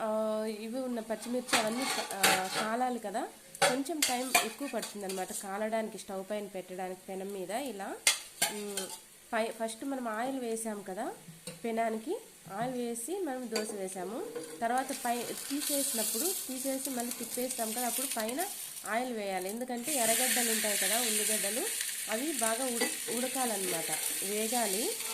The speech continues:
ఆ, ఆయిల్లో. కాబట్టి మనము, ఆ,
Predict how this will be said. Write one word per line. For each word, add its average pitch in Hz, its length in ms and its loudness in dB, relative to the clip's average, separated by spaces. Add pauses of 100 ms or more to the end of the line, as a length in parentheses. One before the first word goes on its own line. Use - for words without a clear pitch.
(280)
ఆ, 185 400 2 (160)
ఆయిల్లో. 220 520 2 (400)
కాబట్టి 226 360 0
మనము, 262 360 0 (500)
ఆ, 214 120 0